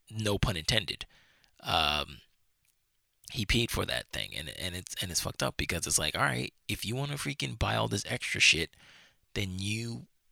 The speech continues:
pay for that part of the, um, budget, because we said a hundred fifty bucks. That's it. Why are you going over?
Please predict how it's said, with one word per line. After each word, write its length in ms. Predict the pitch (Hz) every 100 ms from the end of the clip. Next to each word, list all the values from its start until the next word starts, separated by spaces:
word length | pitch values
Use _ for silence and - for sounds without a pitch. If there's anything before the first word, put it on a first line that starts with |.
| -
pay 500 | 123 104 92 90 - _
for 640 | - - 98 85 82 64 - _ _ _ _ _ _ _ -
that 420 | 92 - 90 78 - -
part 300 | - 95 - _ _ _ _ _ _ _ _ _ _ _ -
of 300 | 90 82 82
the, 360 | - 90 90 87
um, 440 | 92 95 98 113 - _ -
budget, 340 | 156 202 - - _ _ _ _ -
because 640 | - 117 92 92 110 - _ _ _ _ _ _ _ _ -
we 120 | 92
said 260 | - - -
a 40 |
hundred 220 | 117 117 -
fifty 200 | 147 151
bucks. 340 | - - - _ _
That's 240 | - 160 -
it. 200 | 285 - _ _ _ _ _ _ _ _
Why 200 | - 80
are 40 | 104
you 160 | 113
going 260 | 113 120 127
over? 360 | 151 113 123